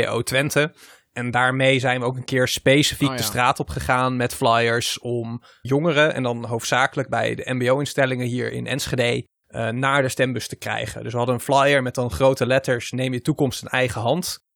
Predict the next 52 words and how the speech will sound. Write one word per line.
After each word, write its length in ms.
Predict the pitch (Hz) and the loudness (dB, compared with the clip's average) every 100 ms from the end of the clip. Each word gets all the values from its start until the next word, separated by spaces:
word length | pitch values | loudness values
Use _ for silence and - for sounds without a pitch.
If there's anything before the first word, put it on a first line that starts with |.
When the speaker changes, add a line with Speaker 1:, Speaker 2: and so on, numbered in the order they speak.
| _ | _
Speaker 1:
En 120 | 120 | -2
daaronder 460 | 120 143 147 147 | 0 0 2 2
dan 140 | 127 131 | 2 0
een 100 | 123 | 0
paar 240 | 120 123 | 2 2
argumenten 720 | 120 120 - 117 123 135 135 120 | 2 -2 -2 -2 -2 2 2 4
in 80 | 123 | 0
de 60 | |
trant 280 | - 117 120 | -4 -6 -6
van, 380 | - 120 120 120 | -2 -2 -2 -6
hè, 200 | - 120 | -2 -2
wat 160 | 123 123 | 0 -2
er 80 | 120 | -2
nu 260 | 131 147 | 0 2
in 60 | 139 | 2
de 60 | 127 | 2
politiek 500 | 120 123 117 135 131 | 0 0 -2 -4 -4
besloten 480 | - - 127 147 123 | -6 0 2 2 0
wordt, 340 | 127 139 - | 2 2 0
dat 140 | 120 - | -4 -2
kan 220 | 120 123 | -2 0
jou 200 | 120 120 | 0 0
nog 200 | 120 - | -2 -4
voor 280 | 123 117 117 | -4 -2 0
jarenlang 1000 | 120 123 135 123 120 120 120 120 120 120 | 0 4 4 4 0 0 -2 -2 -2 -2
blijven 340 | 117 127 120 | 0 0 0
beïnvloeden. 720 | 107 123 147 - 143 135 156 - | -4 -4 -4 0 2 4 2 -2
Speaker 2:
Ja. 180 | 147 147 | 0 2
Speaker 1:
Dus 140 | - | 2
hoe 200 | 131 135 | 0 2
eerder 340 | 139 156 160 | 4 4 4
je 100 | 139 | 2
naar 140 | 131 135 | 2 0
die 100 | 131 | -2
stembus 420 | - 135 147 135 | 0 0 0 -2
gaat, 340 | - 127 139 | 0 2 2
hoe 200 | - 127 | 0 -2
eerder 320 | 131 131 131 127 | 2 2 4 2
je 120 | 123 | 2
dit 140 | 120 | -2
land 340 | 120 120 123 - | 0 -2 -2 0
net 260 | 131 127 - | 0 0 -6
een 80 | |
klein 300 | 123 123 135 | -2 0 0
beetje 320 | 123 127 123 120 | 2 0 -2 -4
meer 160 | 120 | -2
je 80 | 120 | 0
eigen 300 | 107 117 127 | 0 -4 -6
richting 300 | 113 - 123 | -8 -4 -6
op 120 | 107 | -6
kan 160 | - 107 | -10 -12
sturen. 480 | - 110 104 123 | -10 -10 -6 -4